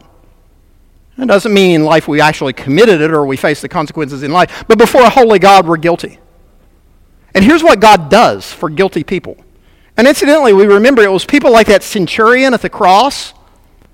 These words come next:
who put Jesus to death, and then later the centurion recognizes, "Surely this was the Son of God." Now, we're not gonna indict God for being merciful to this Roman.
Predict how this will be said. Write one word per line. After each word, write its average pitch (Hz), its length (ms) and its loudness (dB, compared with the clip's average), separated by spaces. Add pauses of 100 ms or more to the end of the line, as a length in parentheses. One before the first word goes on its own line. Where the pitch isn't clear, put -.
(260)
who 226 100 2
put 233 280 -2
Jesus 247 500 -2
to - 60 -6
death, 151 520 -2
and 240 160 4
then 254 200 4
later 339 440 2 (180)
the 240 100 2
centurion 302 680 0
recognizes, 254 640 2
"Surely 311 380 0
this 285 180 -4
was 240 200 0
the 277 100 -8
Son 233 180 0
of 262 120 -4
God." 320 480 -2 (2250)
Now, 262 160 4
we're 262 60 6
not 330 180 4
gonna 320 120 2
indict 233 480 2
God 262 320 4
for 247 100 0
being 220 320 2
merciful 226 560 2
to 240 100 -8
this 226 300 -2 (760)
Roman. 330 440 2